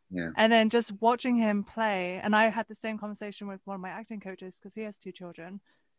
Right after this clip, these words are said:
Speaker 2: and he was just like, "You just have to go back to exactly what you were saying, go back to being super childlike
Speaker 1: Mm-hmm.
Speaker 2: and just take that ego away." And just
Speaker 1: Yeah.
Speaker 2: 'cause they don't think about stuff, they don't care if it's like,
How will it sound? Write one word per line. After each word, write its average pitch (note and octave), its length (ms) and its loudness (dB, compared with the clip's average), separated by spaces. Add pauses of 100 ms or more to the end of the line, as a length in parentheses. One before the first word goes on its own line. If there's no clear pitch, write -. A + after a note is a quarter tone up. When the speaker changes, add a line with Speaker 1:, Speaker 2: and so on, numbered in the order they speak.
(200)
Speaker 2:
and G#3 140 -8
he A#3 60 -4
was G#3+ 80 -8
just A3 160 -10
like, G3+ 260 -2 (140)
"You G#3+ 180 -4
just A3 200 -4
have G#3 180 -2
to G3 320 -2 (800)
go A3 180 2
back G3 240 -2
to G#3+ 120 -6
exactly A3+ 360 -4
what G#3 120 -4
you G#3 80 -4
were F#3+ 40 -4
saying, F3+ 440 0 (440)
go G#3+ 120 0
back G3+ 160 -2
to - 60 -20
being G3 180 -2
super G3+ 280 -4
childlike F#3+ 760 -2 (240)
Speaker 1:
Mm-hmm. A2 300 4 (480)
Speaker 2:
and G#3 160 2
just G#3 240 -2
take G#3 200 -2
that F#3+ 160 0
ego F#3 280 0
away." F3 480 -2 (220)
And G3+ 160 0
just G3 160 2
Speaker 1:
Yeah. - 20 -10
Speaker 2:
'cause A#3 120 -4
they D4+ 140 6
don't A#3+ 200 2
think G#3+ 160 0
about G#3+ 240 -2
stuff, C4 280 -4
they C#4+ 120 0
don't C4 160 0
care A3+ 220 0
if G3+ 80 -4
it's - 220 -6
like, G3 280 -4